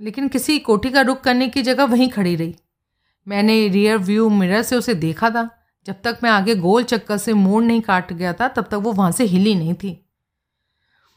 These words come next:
"हम्म, वो इलाका मेरा देखा हुआ है। हर्षा लेन के साथ तो दस बारह कोठियाँ ही हैं। वो गई होगी तो उन्हीं में से किसी एक में गई होगी। उम्मीद तो है। तू उस लेन में किधर से दाखिल हुआ था?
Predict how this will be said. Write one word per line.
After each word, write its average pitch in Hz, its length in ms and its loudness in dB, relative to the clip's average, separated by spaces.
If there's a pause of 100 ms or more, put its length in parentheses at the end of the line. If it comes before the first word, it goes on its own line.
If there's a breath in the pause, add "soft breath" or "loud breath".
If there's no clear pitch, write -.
(240)
"हम्म, 220 460 0 (240)
वो 190 240 0
इलाका 254 360 2
मेरा 226 200 0
देखा 170 340 -2
हुआ 175 220 0
है। 170 180 -10 (320)
हर्षा 180 300 -4
लेन 226 240 2
के 240 120 0
साथ 185 260 0
तो 240 160 -4
दस 196 320 -2
बारह 208 220 0
कोठियाँ 202 500 -6
ही 185 240 0
हैं। 185 360 -2 (300 soft breath)
वो 226 100 -10
गई 196 320 0
होगी 214 240 0
तो 277 140 -2
उन्हीं 214 200 4
में 220 100 2
से 220 140 -6
किसी 208 300 -6
एक 175 160 -8
में 196 120 -4
गई 165 180 -6
होगी। 175 360 -12 (520)
उम्मीद 262 420 -2
तो 202 80 0
है। 185 340 -4 (840)
तू 262 80 -8
उस 254 160 -4
लेन 247 180 4
में 254 160 0
किधर 233 240 2
से 277 120 0
दाखिल 262 340 0
हुआ 277 180 0
था? 320 240 -8